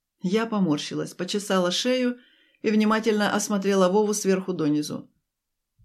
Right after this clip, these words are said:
"При одном условии", согласилась я, наконец, с нелестным для меня предложением. "Встречным мальчикам не улыбаться, воздушные поцелуи им не посылать". "Всё понял, понял".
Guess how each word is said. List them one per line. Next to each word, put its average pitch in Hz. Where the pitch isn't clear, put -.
"При 208
одном 233
условии", 151
согласилась 190
я, 170
наконец, 175
с -
нелестным 214
для 175
меня 165
предложением. 156
"Встречным 226
мальчикам 180
не 190
улыбаться, 180
воздушные 214
поцелуи 196
им 170
не 214
посылать". 226
"Всё -
понял, 285
понял". 285